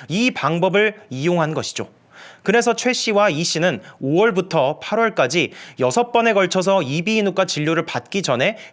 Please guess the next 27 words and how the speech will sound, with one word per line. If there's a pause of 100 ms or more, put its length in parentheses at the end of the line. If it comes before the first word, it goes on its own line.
귀에
대고
경음기를
지속적으로
울린
후에 (120)
검사를
받았다고
합니다. (240)
지금
소개드리는
판결문에는 (120)
얼만큼
그리고
어떻게
경음기를
이용했는지
자세히
안
나와
있지만 (320)
동일한
병역
면탈
방법에
대해서
설명한